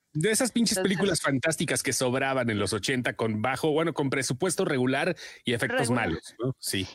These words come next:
Speaker 2: Y, pues, una película que se volvió de culto. Al final de cuentas, hay un chorro de gente que la sigue. Nunca se escu-, volvió a escuchar nada de la película. Se habló muchísimo de hacer una segunda parte en algún momento y luego ya se murió. Ya, no pasó nada.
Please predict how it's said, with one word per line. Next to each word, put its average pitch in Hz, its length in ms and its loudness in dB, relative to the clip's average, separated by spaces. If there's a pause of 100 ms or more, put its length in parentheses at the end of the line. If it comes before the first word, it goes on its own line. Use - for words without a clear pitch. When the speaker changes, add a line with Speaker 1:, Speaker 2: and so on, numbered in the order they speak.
Speaker 2:
Y, 392 400 0 (100)
pues, 415 220 0
una 415 160 0 (100)
película 339 400 -2
que 330 100 -10
se 285 140 -2
volvió 190 220 0
de 196 100 -2
culto. 151 400 -4
Al 175 140 -2
final 220 260 -4
de 240 80 -4
cuentas, 254 540 -2
hay 185 260 -2
un 185 160 -4
chorro 262 260 -2
de 254 120 0
gente 220 240 -6
que 196 100 -8
la 170 120 -4
sigue. 247 520 -2 (460)
Nunca 226 360 0
se - 120 -4
escu-, - 280 -6 (120)
volvió 175 220 0
a - 20 0
escuchar 185 340 -6
nada 180 280 0
de 226 40 0
la 226 180 -2
película. 233 600 -2 (160)
Se - 200 -4
habló 190 360 0
muchísimo 226 680 -4
de 185 40 -2
hacer 175 240 -8
una 185 220 -6
segunda 185 260 -4
parte 175 300 -6
en 151 100 -4
algún 156 260 -4
momento 285 340 -2
y - 20 0
luego 294 160 0
ya 311 180 0
se 320 120 -6
murió. 359 200 0 (500)
Ya, - 280 -6 (160)
no 294 100 -2
pasó 320 220 0
nada. - 180 -4